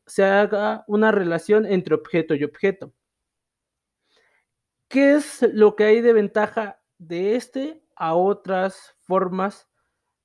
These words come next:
de sacar, de darle solución al problema? En la estructurada se ve una clara ventaja, ya que, eh, en esta va de paso a paso a paso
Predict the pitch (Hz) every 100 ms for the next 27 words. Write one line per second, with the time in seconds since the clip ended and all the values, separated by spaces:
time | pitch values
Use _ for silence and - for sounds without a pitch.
0 | _ _ _ _ _ _ _ 143 147 143
1 | 147 139 _ 156 160 165 160 165 185 208
2 | 208 156 139 135 135 139 139 175 202 208
3 | 131 - _ _ _ _ _ - 202 208
4 | 208 208 220 226 226 226 240 240 214 226
5 | 226 226 226 220 202 202 226 220 156 -
6 | _ _ _ _ _ _ _ - 156 175
7 | 175 160 147 143 - - 165 151 147 139
8 | 143 165 196 196 190 170 165 165 165 -
9 | - 147 147 180 190 196 190 180 151 -
10 | 156 165 170 175 156 143 143 151 156 165
11 | 170 -